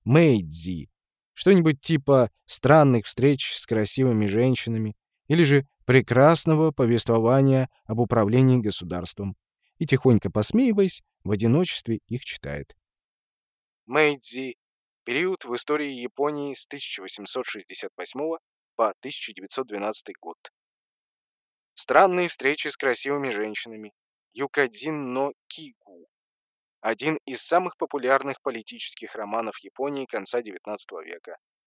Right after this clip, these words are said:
автором которого является политик и писатель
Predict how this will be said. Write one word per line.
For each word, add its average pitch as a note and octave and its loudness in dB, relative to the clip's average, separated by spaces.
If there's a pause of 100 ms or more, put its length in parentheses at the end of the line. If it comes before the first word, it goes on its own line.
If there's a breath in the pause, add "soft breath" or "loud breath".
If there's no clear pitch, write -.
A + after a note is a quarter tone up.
(420)
автором B2 -2
которого C3+ -4
является B2+ -6
политик A2+ -8
и A#2+ -10
писатель B2+ -8